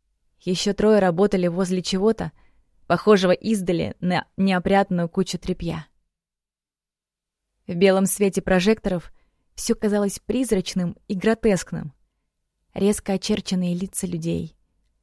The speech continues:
рваные тени, болтающиеся на ветру ограждения. Оши подвёл Керринджер ближе к тому, что издали показалось ей бесформенным кулём,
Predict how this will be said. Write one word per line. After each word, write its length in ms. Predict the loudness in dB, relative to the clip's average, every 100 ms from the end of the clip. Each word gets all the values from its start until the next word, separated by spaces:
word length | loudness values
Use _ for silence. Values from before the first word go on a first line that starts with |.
| _
рваные 460 | 2 6 6 4 0
тени, 400 | 0 0 2 0
болтающиеся 800 | -2 0 2 2 0 -4 -2
на 80 | -2
ветру 260 | -2 -2 -2
ограждения. 800 | -2 -2 -4 0 -2 -2 -4 -10 _ _ _ _ _ _ _ _ _ _ _ _ _ _ _
Оши 300 | -4 0 2
подвёл 380 | 2 6 4 6
Керринджер 460 | 4 4 4 2
ближе 300 | 2 2 2
к 60 | 0
тому, 380 | 0 2 0 -8 -20 _ _
что 220 | 0 2
издали 420 | 4 2 4 2
показалось 580 | 0 0 2 4 4 2
ей 140 | -2
бесформенным 880 | -2 -2 -4 -2 4 6 6 4 2
кулём, 480 | 4 6 6 4